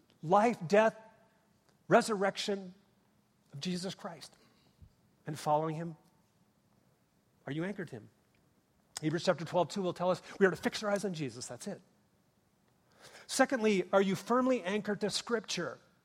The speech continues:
to the Holy Scriptures, the sixty-six books of the Christian canon? Are you letting the Bible not only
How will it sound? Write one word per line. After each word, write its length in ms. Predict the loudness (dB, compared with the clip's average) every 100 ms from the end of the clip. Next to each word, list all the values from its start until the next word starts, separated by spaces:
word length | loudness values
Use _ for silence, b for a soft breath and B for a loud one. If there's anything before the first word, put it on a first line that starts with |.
| _ _ _ _ _ 0
to 80 | 4
the 120 | 4
Holy 340 | 4 4 4
Scriptures, 540 | 2 2 0 0 -6 -4
the 60 |
sixty-six 600 | 0 -2 -2 -8 -6 -6
books 280 | -2 -2 -2
of 80 | -6
the 80 | -6
Christian 380 | -8 -10 -10
canon? 400 | -10 -12 -14 -18 -20 _ _ _ _ _ _ _ _ _ _ _ _ _ _ B B
Are 80 | 2
you 100 | 4
letting 240 | 6 6 6
the 100 | 6
Bible 540 | 8 8 6 4 4
not 260 | 6 6 6
only 600 | 4 0 2 0 -2 -8